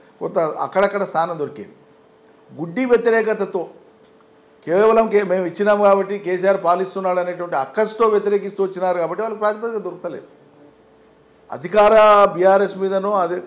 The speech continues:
కేసీఆర్ మీదనో వ్యతిరేకంగా మాట్లాడితే మీకు వచ్చే గ్రౌండ్, మీకు ఎంత గ్రౌండ్, అది అధికారానికి సరిపోయే గ్రౌండ్ కాదు.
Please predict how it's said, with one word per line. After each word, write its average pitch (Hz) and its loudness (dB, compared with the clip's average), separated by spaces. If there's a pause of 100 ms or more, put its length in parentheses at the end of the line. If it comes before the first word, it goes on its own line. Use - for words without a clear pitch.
(120)
కేసీఆర్ 190 0
మీదనో 190 -2
వ్యతిరేకంగా 208 0
మాట్లాడితే 208 0
మీకు 202 -4
వచ్చే 196 -4
గ్రౌండ్, 180 -2
మీకు 226 -8
ఎంత 175 -6
గ్రౌండ్, 208 -2
అది 151 -6
అధికారానికి 190 0
సరిపోయే 175 -2
గ్రౌండ్ 165 -4
కాదు. 135 -6